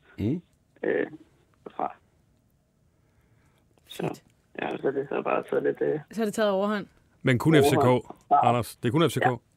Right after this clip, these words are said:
Speaker 4: Okay. Jeg har også
Speaker 2: Det er kun
Speaker 4: samlet
Speaker 2: F C K.
Speaker 4: fodboldtrøjer, da jeg var ung,
Speaker 1: Nå.
Speaker 4: men det var for alle mulige klubber. Øh, og meget engelsk
Speaker 2: Ja.
Speaker 4: og sådan noget. Men du holder dig til F C K, det er jo fair.
Speaker 3: Øhm, og nu spørger jeg måske, øh, dumt og uvidende, Anders, men, altså, hvor mange forskellige? I min verden tænker jeg kun, der,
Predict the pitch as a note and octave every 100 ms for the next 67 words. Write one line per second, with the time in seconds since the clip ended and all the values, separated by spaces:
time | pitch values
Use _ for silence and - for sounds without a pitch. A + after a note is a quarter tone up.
0 | - A#2 A2 F2+ _ - C3 C#3 D3 D3
1 | B2 A2 C3+ B2 B2 B2 A2 A2+ A2 G2
2 | G2+ D#3 F3 _ G#2+ G2+ C#3+ A#2+ A2 C3+
3 | E3+ A2 G2+ - G#2 F#2 - _ - _
4 | _ - G#2+ G2+ G2 A2 A#2+ B2 A#2 -
5 | F#2 F#2+ F#2 F#2+ C#3 D3+ A#2+ - G#2+ G#2
6 | G#2 G2 A#2 A#2+ G2+ F2+ _ _ _ _
7 | _ _ _ - - - _ - - -
8 | G3 G3+ G3 A#3 A#3+ - A#3+ A3+ A#3+ -
9 | B3 A3 G#3+ G3+ A#3+ A3+ A3 A#3 B3+ G#3+
10 | G3+ F#3+ G3+ F#3+ A3 A3 - G#3+ G3 G#3
11 | G3+ F#3 A3 B3 - A3 G3+ G3+ A3 G#3
12 | G3 - A3 G3+ A3 G3 G#3 G3